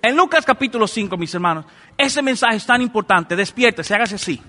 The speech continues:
Porque cuando Dios me habló que le predicara a ustedes esta palabra, usted tiene que entender lo que Dios tiene para usted. Yo le voy a decir lo siguiente. Yo este negocio lo dejo hoy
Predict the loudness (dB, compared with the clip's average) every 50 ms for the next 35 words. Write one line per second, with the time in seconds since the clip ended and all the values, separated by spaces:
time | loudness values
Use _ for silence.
0 | -20 -20 -20 -20 -20 _ _ _ _ _ _ _ _ _ _ _ _ _ _ -6
1 | -2 -2 -2 0 2 2 2 2 2 -2 -2 -2 -2 -2 0 2 2 2 2 2
2 | 0 -2 -2 -2 -4 -4 -4 -4 -6 -6 -2 0 0 0 0 0 -4 -6 -8 -8
3 | -6 -6 -6 -8 -8 -10 -10 -10 -12 -10 -8 -6 -6 -6 -6 -6 -10 -14 -18 _
4 | _ _ _ _ _ _ _ _ _ _ _ _ -12 -10 -10 -10 -8 -8 -8 -8
5 | -8 -8 -10 -12 -10 -10 -10 -8 -8 -10 -10 -12 -14 -14 -14 -14 -14 -14 -14 -14
6 | -14 -16 -16 -16 -18 -20 -20 -20 _ _ _ _ _ _ _ _ _ _ _ _
7 | _ _ _ _ _ _ _ _ _ _ _ _ _ -6 -6 -2 -2 -4 -4 -4
8 | -8 -12 -12 -12 -12 -12 -10 -10 -10 -12 -10 -6 -6 -6 -4 -4 -6 -8 -8 -6
9 | -6 -8 -8 -8 -8 -8 -6 -4 -4 -6 -6 -6 -6 -6 -6 -6 -8